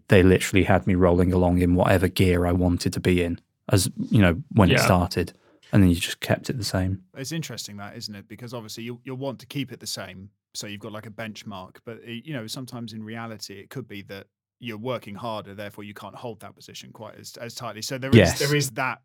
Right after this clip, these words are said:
Speaker 3: sort of shortfall, real world shortfall to, to testing in that way, I guess.
Speaker 1: When we come to talking about the real aero position,
Speaker 3: Mm.
Speaker 1: this is something that we need to talk about, because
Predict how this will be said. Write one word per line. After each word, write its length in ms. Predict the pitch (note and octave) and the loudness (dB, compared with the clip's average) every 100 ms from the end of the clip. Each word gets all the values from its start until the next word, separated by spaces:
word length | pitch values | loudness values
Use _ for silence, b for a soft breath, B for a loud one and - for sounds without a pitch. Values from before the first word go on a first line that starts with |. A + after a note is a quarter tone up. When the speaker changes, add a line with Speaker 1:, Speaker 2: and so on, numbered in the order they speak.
| _ | _
Speaker 3:
sort 220 | - A#2 | -14 -12
of 180 | A2 G#2 - _ _ - | -14 -16 -20 _ _ -12
shortfall, 580 | - B2+ A2+ - G#2+ G#2+ | -8 -8 -10 -12 -14 -8
real 300 | A#2+ A2 A2 | -8 -6 -8
world 380 | A2 A2 G#2 | -8 -8 -8
shortfall 540 | G#2 - A2+ - A2 G#2 _ - | -12 -12 -14 -16 -20 -20 _ -20
to, 180 | - A#2 | -14 -12
to 180 | - B2+ | -10 -10
testing 380 | C3+ A#2+ - G2+ | -8 -8 -10 -16
in 100 | G2 | -18
that 140 | G2+ | -18
way, 100 | G#2 | -18
I 100 | - | -20
guess. 260 | G#2+ - - | -20 -20 4
Speaker 1:
When 380 | F3+ B2 B2 B2+ | 10 12 12 12
we 140 | B2 | 10
come 340 | - C3 A#2+ A2 | 10 8 8 8
to 260 | - A2 | 6 6
talking 320 | F#2+ A2+ F#2+ G2+ | 8 6 8 6
about 340 | G2 F2+ - | 8 6 4
the 460 | G2+ F#2 F#2 F2 - _ | 6 6 6 2 -2 _
real 400 | A#2 G2 G2 F#2 A2 | 6 10 10 10 8
aero 340 | F#2+ F#2 F2 | 8 8 6
position, 720 | - F#2 F2+ - G2 F2+ F2 - | 4 4 4 4 2 2 -2 -6
Speaker 3:
Mm. 120 | A#2 | 4
Speaker 1:
this 180 | A2+ G2+ | 4 6
is 100 | A#2+ | 4
something 380 | - F#2+ - F#2+ | 8 6 8 4
that 120 | F2+ | 4
we 80 | - | 4
need 180 | F#2+ F2+ | 2 2
to 80 | - | 2
talk 260 | G#2 F2 | 2 4
about, 320 | F#2+ F2+ - | 4 2 2
because 760 | - - - G#2 F#2 F2 - - | -4 -4 2 6 6 4 -2 -4